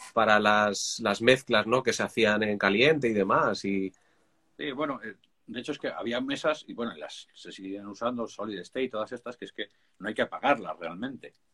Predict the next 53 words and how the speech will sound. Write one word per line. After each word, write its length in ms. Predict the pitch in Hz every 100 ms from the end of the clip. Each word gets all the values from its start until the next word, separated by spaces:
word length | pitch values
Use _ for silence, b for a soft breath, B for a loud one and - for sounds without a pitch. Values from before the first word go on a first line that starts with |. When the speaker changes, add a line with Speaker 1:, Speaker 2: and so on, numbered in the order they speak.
| _ _ -
Speaker 1:
Claro. 340 | 107 87 - _
Speaker 2:
O 40 |
sea, 120 | - - _ _
dejan 240 | - - 117
encendidas 680 | - 113 120 131 151 - _
trescientos 380 | 107 87 113 110
sesenta 200 | 113 110
y 40 |
cinco 180 | 107 113
días 180 | 110 110
al 80 | 110
año. 200 | 127 90 _ _ _ _ _ _ _ -
Por 160 | 76
temas 240 | 73 90 95
de 80 | 95
fuente, 260 | 107 95 _ - -
ah, 100 | 107
o 60 |
se 120 | 104 85
dejan, 340 | 101 - - _
o 80 | -
se 100 | -
dejaban. 380 | 85 117 98 87
Ahora 140 | 104
ya 100 | 107
no 80 | 104
sé, 180 | - 92
yo 120 | 90 98
no 140 | 101
he 40 |
tenido 200 | 98 98
una 120 | 95 95
mesa 200 | 92 92
de 100 | 101
esas, 220 | 104 - _ _ _ _ _ _ _ -
que 80 |
son 460 | 80 90 87 82 78 _
muy 140 | 87
buenos 200 | 92 95
cacharros, 400 | 90 95 95 92 -
pero 100 | 85
claro, 180 | 85 78
hay 80 | 76
que, 220 | 78 78
<laughs> 120 | 76
es 140 | 73 -
una 120 | 165
inversión 300 | 160 147 123
también 220 | 107 110
muy 80 | 107
gor-, 200 | 113 120
muy 160 | 120 113
gorda, 360 | 113 113 120